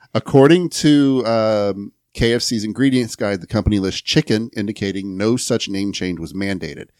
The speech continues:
And the name change had nothing to do with the ingredients sourced by the company. And I remember when this happened, 'cause it used to be Kentucky Fried Chicken, and then they changed to K F C. Mainly, it was to take away the, um, focus on the word fried.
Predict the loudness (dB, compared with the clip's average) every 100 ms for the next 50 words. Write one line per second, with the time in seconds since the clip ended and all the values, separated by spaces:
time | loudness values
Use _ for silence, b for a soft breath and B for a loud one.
0 | b b b -4 -2 0 2 0 0 0
1 | 2 0 0 -2 -2 -6 -4 -4 -4 -4
2 | -8 -6 -8 -6 -8 -10 -12 -10 -12 -12
3 | -12 -10 -12 -12 -12 -16 -20 _ _ _
4 | _ _ _ _ -2 -2 -2 0 2 2
5 | -2 -4 -6 -6 -4 -4 -4 -10 -8 -8
6 | -8 -12 -12 -12 -12 -12 -14 -14 -16 -18
7 | -16 -8 -6 -6 -8 -16 _ _ _ _
8 | _ _ _ _ -12 -8 -6 -6 -6 -6
9 | -8 -10 -8 -8 -8 -2 0 -2 -4 -4
10 | 0 2 2 0 -2 -4 -6 -6 -6 -4
11 | -4 -4 -4 -4 -6 -8 -10 -10 -10 -8
12 | -8 -12 -16 _ _ _ 0 0 -2 -4
13 | -4 -4 -6 -4 0 0 -2 -10